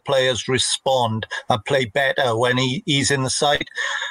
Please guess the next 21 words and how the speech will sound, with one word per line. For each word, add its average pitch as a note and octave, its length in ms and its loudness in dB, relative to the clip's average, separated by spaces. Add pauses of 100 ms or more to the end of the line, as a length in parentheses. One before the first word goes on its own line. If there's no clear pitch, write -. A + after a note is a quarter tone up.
(140)
So, - 160 0
yeah, F#3+ 340 2
you D3 180 0
know, D#3+ 180 2
he, F3 320 0
he's D#3+ 240 2
in F3+ 140 2
the D#3 60 2
side. F3+ 320 2
He's D3+ 240 0
gonna D#3+ 220 0
go E3+ 200 2
through. E3+ 260 0
He's F3+ 140 0
gonna C#3 200 0
push - 220 0
through D#3+ 260 2
to D#3+ 80 0
the C3+ 60 2
Lions D3+ 500 2
series. D#3+ 600 2